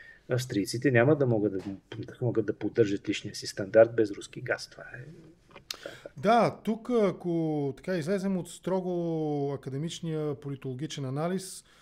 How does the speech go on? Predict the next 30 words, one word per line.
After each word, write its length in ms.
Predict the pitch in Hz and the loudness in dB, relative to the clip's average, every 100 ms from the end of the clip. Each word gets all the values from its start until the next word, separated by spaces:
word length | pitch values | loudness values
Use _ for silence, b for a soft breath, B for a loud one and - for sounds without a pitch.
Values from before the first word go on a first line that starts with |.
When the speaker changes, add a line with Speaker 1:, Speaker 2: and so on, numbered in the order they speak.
| b b | b b
Speaker 2:
не 200 | 147 180 | -6 -4
малко 300 | 180 185 185 | -2 -4 -4
милиарди 420 | 175 165 185 180 | -4 0 0 -2
се 280 | 170 - 156 | -8 -8 -6
препраха 520 | 143 139 160 165 - | -6 -4 -4 -4 -4
именно 460 | 151 190 175 156 139 | -4 -2 -2 -4 -6
в 120 | - | -6
Австрия 440 | 147 - - 147 156 | -6 -6 -10 -8 -8
от 140 | 123 | -6
бившия 340 | 143 - 143 | -8 -8 -10
соцлагер 720 | 123 147 - 143 143 143 156 - | -8 -10 -8 -6 -4 -4 -6 -8
и 160 | 151 139 | -10 -8
днешна 420 | 135 139 - 127 | -8 -10 -8 -12
Русия. 460 | 123 - 143 151 160 b b b - | -10 -6 -2 -2 -4 b b b -8
Уви, 240 | 143 156 | -6 -4
за 120 | 139 | -6
съжаление, 520 | 123 123 127 147 151 147 | -8 -8 -4 -4 -4 -4
това 220 | 147 143 | -6 -6
мисля, 240 | 143 - | -6 -10
че 180 | - - | -16 -10
са 140 | 147 | -10
трудно 380 | 139 147 143 139 | -8 -8 -6 -6
оспорими 440 | 127 - 127 123 113 | -8 -8 -8 -6 -6
факти. 360 | 131 120 170 165 B B B | -8 -8 -10 -10 B B B
Но 400 | 156 160 160 160 - _ | -4 -2 -2 -4 -16 _
като 220 | - - 123 | -16 -14 -12
говорим 500 | 123 156 202 233 202 | -8 -2 -2 -2 -4
за 420 | 165 190 180 160 - _ _ _ _ _ _ _ _ _ - _ _ _ _ _ _ _ _ _ _ - | -2 0 0 -2 -8 _ _ _ _ _ _ _ _ _ -18 _ _ _ _ _ _ _ _ _ _ -6
европейската 800 | 151 139 123 180 190 190 165 151 | -4 -4 -2 0 0 -2 -8 -6
идея 520 | 131 107 151 135 104 | -6 -2 0 0 -4